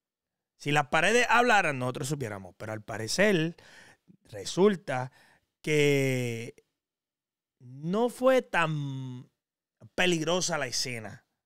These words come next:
para que lo votaran, según las pruebas que tengo aquí, y esas son las que les voy a estar mostrando en el día de hoy.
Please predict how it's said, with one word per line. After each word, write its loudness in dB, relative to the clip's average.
para -4
que -4
lo -2
votaran, -4
según -2
las -4
pruebas -2
que 0
tengo 0
aquí, -2
y -12
esas -6
son -2
las 0
que -4
les 0
voy 0
a 2
estar -4
mostrando -6
en -8
el -10
día -8
de -8
hoy. -14